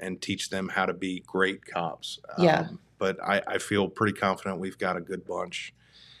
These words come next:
Speaker 1: And, uh, if you have issues or problems, we want you to call. We wanna investigate it. We wanna help people. Uh, that's everybody. I, I, I've never met anybody who got in this profession who didn't say part of what they wanted to get in here for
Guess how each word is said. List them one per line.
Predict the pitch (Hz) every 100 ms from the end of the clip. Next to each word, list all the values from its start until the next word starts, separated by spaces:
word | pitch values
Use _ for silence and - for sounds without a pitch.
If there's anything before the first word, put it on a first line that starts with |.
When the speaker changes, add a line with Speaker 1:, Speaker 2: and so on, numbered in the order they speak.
| _ -
Speaker 1:
And, | 95 92 92 90 87
uh, | 87 85 85
if | 87 85
you | 85
have | 92 90 87
issues | - 92 - 101
or | 95
problems, | - 95 101 113 113 -
we | 90 90
want | 90 -
you | 87
to |
call. | - 98 120 135 - -
We | 90
wanna | 90 92
investigate | 90 87 110 - 110 110 123
it. | 120
We |
wanna | 90 87 87
help | 208 -
people. | 117 110 127 120 120 _ -
Uh, | 87 85
that's | 90 98 -
everybody. | 104 104 104 113 113 - - -
I, | - 120 - 135
I, | 135
I've | 127
never | 135
met | 135 127
anybody | 127 117 117 113
who | 113
got | 113 110
in | 107
this | 101
profession | 104 - 107 - 101 98
who | 101
didn't | 98 107 101
say | - 98
part | 92 117 107
of | 101
what | 104
they | 101
wanted | 95 98
to | 95
get | 92 95
in | 92
here | 92
for | 87 95 92